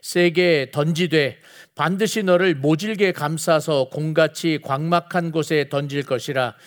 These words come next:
주인의 집에 수치를 끼치는 너여, 네가 그곳에서 죽겠고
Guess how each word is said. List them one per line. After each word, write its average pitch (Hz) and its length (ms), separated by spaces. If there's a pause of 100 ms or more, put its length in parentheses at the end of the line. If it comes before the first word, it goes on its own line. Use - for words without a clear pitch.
(360)
주인의 165 420
집에 156 260
수치를 160 600
끼치는 160 500
너여, 151 400 (340)
네가 160 300
그곳에서 165 720
죽겠고 156 760